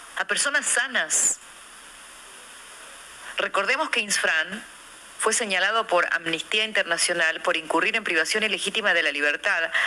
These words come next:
al enviar a personas sanas a centros de aislamiento. En la provincia de Buenos Aires ni siquiera tienen aceitada la estructura hotelera con la que van a recibir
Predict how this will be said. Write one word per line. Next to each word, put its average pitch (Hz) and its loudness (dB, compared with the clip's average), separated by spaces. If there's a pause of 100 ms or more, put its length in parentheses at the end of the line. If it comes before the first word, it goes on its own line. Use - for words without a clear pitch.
(180)
al 165 0
enviar 175 2
a 277 2
personas 240 0
sanas 240 0
a 180 -2
centros 214 0
de 175 4
aislamiento. 139 0 (1400)
En 233 2
la 240 0
provincia 339 2
de 330 4
Buenos 226 2
Aires 277 0
ni 214 0
siquiera 247 2
tienen 247 0
aceitada 202 2
la 196 0
estructura 196 0
hotelera 147 0
con 147 2
la 143 2
que 147 0
van 160 4
a 175 2
recibir 160 2